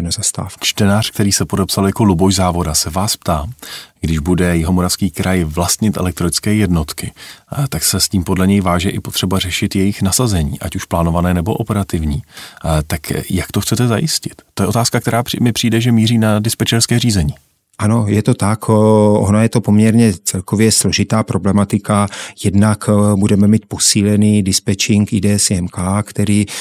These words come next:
Speaker 1: vlastně bude řešit ty případné kolize, které by vznik-, mohly vzniknout mezi dispečinkem dopravce a full servisem. A zároveň,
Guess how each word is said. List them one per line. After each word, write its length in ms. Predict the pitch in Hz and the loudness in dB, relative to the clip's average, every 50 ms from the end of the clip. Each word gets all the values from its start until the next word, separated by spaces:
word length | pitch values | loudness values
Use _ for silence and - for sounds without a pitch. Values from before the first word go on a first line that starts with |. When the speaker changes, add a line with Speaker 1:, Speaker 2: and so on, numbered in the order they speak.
| - - - | -12 -8 -6
Speaker 1:
vlastně 320 | 101 - - - 113 110 | -2 -2 0 2 2 2
bude 260 | 101 107 113 123 120 | 4 4 4 4 4
řešit 360 | 110 110 101 - - 120 107 - | 4 2 2 2 2 0 0 2
ty 120 | - 107 | 0 -2
případné 560 | - - - 107 - - 110 101 107 113 107 | -2 -2 -2 -2 0 0 0 2 2 2 2
kolize, 480 | - - 101 95 104 98 95 107 107 104 | 2 0 0 0 2 2 2 2 0 0
které 340 | - - 107 101 104 104 98 | -2 -2 0 0 2 2 2
by 140 | 104 104 | 0 0
vznik-, 340 | 87 87 90 92 92 - - | 0 0 -2 -2 -4 -2 0
mohly 260 | - 101 101 95 110 | 2 2 4 4 2
vzniknout 600 | 101 87 85 95 90 - - 104 101 104 101 101 - | 2 0 0 -4 -6 -2 0 0 2 2 2 2 2
mezi 360 | 101 101 90 104 104 98 92 | 0 2 2 2 0 0 0
dispečinkem 640 | 87 90 - - 110 98 - 113 104 95 - 107 95 | 0 -2 -2 -2 -2 0 2 2 2 2 2 2 0
dopravce 640 | 92 90 - 98 101 101 - - - 107 101 101 101 - - - - - _ _ | 0 0 -2 -2 -4 -2 -2 -2 -2 0 0 -2 -2 -6 -12 -14 -14 -18 _ _
a 240 | - 101 95 90 82 | -2 -2 -2 -2 -4
full 240 | - - - 92 90 | -4 -4 -2 0 0
servisem. 680 | - - 104 101 98 101 98 - - 101 101 104 104 - - - - - | 0 0 2 2 2 2 2 2 2 2 2 2 2 0 -4 -10 -14 -8
A 100 | - 90 | -6 -4
zároveň, 720 | 82 92 90 92 95 107 104 104 107 104 104 101 104 107 | -2 0 0 0 2 2 2 4 4 4 2 2 2 0